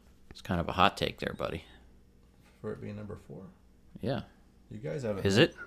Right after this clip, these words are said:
Speaker 2: you guys haven't mentioned it yet, have you?
Speaker 1: I don't know, have I? Why do you like it so much? What works for it?
Speaker 2: So,
Speaker 1: What do you dislike about it the
Speaker 2: so
Speaker 1: most?
Speaker 2: Rogue One must be at least as high on your all's list. Well, what I already said,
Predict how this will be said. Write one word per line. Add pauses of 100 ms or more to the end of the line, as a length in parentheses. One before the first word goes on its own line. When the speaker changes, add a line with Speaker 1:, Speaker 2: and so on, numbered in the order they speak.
(280)
Speaker 2:
you
guys
haven't
mentioned
it
yet,
have
you? (1400)
Speaker 1:
I
don't
know,
have
I? (1200)
Why
do
you
like
it
so
much?
What
works
for
it? (120)
Speaker 2:
So,
Speaker 1:
What
do
you
dislike
about
it
the
Speaker 2:
so
Speaker 1:
most?
Speaker 2:
Rogue
One
must
be
at
least
as
high
on
your
all's
list. (3000)
Well,
what
I
already
said,